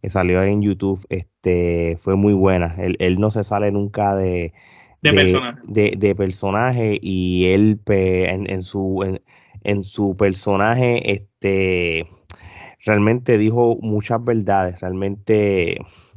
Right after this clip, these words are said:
Speaker 1: se, se lo to-, se lo tengo que dar, este, a, a él como tal.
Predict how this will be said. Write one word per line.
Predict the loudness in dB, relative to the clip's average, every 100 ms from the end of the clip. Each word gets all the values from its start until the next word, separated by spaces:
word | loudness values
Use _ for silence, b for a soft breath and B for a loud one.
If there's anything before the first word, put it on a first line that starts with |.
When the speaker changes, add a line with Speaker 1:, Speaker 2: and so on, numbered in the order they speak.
| b b b
Speaker 1:
se, | -2 0 0
se | 0
lo | 2
to-, | 2 -2
se | 0
lo | 2 2
tengo | 2 0
que | 0 0
dar, | 2 0
este, | -2 -6 -2 0 0 0 -2
a, | -4 -6 -6
a | -4
él | -4 -4
como | -4 -2 0
tal. | 0 -2 -4